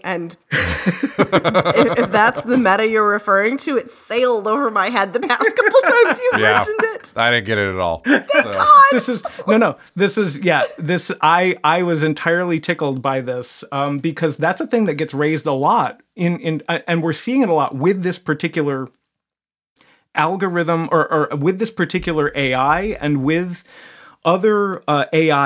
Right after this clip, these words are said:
Speaker 3: Is that are, that are doing more specifically music-focused things.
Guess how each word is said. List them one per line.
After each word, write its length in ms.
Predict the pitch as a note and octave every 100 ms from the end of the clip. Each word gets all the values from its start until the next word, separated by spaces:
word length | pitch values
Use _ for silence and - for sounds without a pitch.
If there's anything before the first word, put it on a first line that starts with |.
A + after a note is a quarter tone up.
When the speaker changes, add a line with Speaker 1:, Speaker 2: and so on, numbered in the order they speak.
| C3+
Speaker 3:
Is 160 | C#3
that 160 | - D3
are, 120 | C#3 C#3+
that 160 | D#3
are 100 | D3+
doing 400 | B2 F#3 F#3 D#3+
more 380 | D3 D#3 E3+ G3
specifically 720 | A3 - E3+ - E3 D#3+ D#3
music-focused 960 | D3 C#3 D#3+ D3 D#3+ - C#3+ C#3 B2+ -
things. 580 | G3 D3 F#2+ - -